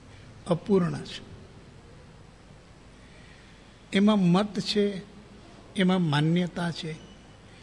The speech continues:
એમાં આગ્રહ છે, એમાં દર્શન છે, એમાં અભિનિવેશ છે, એમાં ક્યાંક ગુરુ પણ છે.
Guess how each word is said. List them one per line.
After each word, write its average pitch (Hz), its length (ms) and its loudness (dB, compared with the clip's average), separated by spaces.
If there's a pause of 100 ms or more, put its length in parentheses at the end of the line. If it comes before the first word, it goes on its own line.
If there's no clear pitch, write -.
(200)
એમાં 180 340 2
આગ્રહ 139 440 0
છે, - 220 -10 (1160)
એમાં 196 280 0
દર્શન 180 520 2
છે, 160 200 -4 (640)
એમાં 180 280 2
અભિનિવેશ 196 720 4
છે, - 180 -8 (2500)
એમાં 220 300 0
ક્યાંક 226 280 0
ગુરુ 202 220 6
પણ - 200 -4
છે. - 180 -8